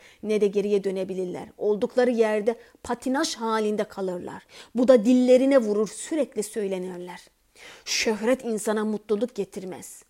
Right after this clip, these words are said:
Bu ülkede başarılı insanlardan nefret ediliyor. Para insanı bozuyor. Bugünkü aklım olsaydı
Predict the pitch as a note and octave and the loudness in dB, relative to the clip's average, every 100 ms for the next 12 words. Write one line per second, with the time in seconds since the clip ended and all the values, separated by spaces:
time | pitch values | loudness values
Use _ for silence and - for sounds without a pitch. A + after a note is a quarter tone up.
0 | - B3 C4 - G3+ G3+ G3 G3 G#3 A3 | -6 -2 -2 -2 -4 -4 -4 -6 -8 -8
1 | - G#3+ - G#3 G#3 G3 G3 A3 G#3 G#3+ | -8 -10 -8 -8 -6 -6 -6 -8 -4 -4
2 | - C4 C4 F#3 E3 A2+ A2 - _ - | -2 -6 -6 -10 -10 -12 -16 -18 _ -20
3 | - - - D4 D#4 D4+ C4 - C4+ C4+ | -20 -18 0 2 4 2 0 0 -2 2
4 | A3+ A3 G#3 A3 D3+ - _ _ B3+ B3 | 4 4 2 -2 -4 -10 _ _ 2 6
5 | D4+ D4 - B3 - D#4+ C#4 C#4 C4+ D4+ | 6 4 0 -2 2 0 4 2 0 -2
6 | D4+ C#4 | -2 2